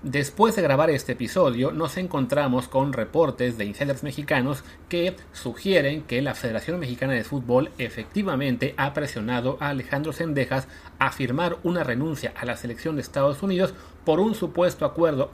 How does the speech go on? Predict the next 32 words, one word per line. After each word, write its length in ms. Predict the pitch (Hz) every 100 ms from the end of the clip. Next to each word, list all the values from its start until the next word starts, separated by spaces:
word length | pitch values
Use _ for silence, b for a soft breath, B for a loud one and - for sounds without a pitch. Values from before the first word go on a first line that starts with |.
| -
entre 320 | 147 147 160
federaciones 720 | 160 165 151 165 147 160 - B B B -
respecto 580 | 127 - 156 139 - -
a 140 | 147
los 140 | 147 139
jugadores 500 | 156 127 127 143 - - -
de 140 | 147
do-, 160 | 127 151
de 180 | 160 135
doble 280 | 143 185 156
nacionalidad. 440 | 135 151 131 104 - B B
Sin 240 | - 233 240
embargo, 500 | 208 160 113 135 143 B B B -
también 360 | 101 98 165
nosotros 320 | 180 190 180 -
hemos 220 | 175 160
ya 140 | 170
recibido 420 | 165 151 160 151 -
otros 260 | 175 175 185
reportes 520 | 190 190 165 180 160 -
desde 300 | 131 127 120
Estados 380 | 110 - 156 147
Unidos 380 | 202 208 175 -
que 140 | 143
nos 200 | 147 151
dicen 340 | 151 156 160 160
que 180 | 110 107
ese 160 | 143
supuesto 460 | 135 127 120 117 -
acuerdo 320 | 123 107 110
no 80 | 131
existe. 400 | 127 226 -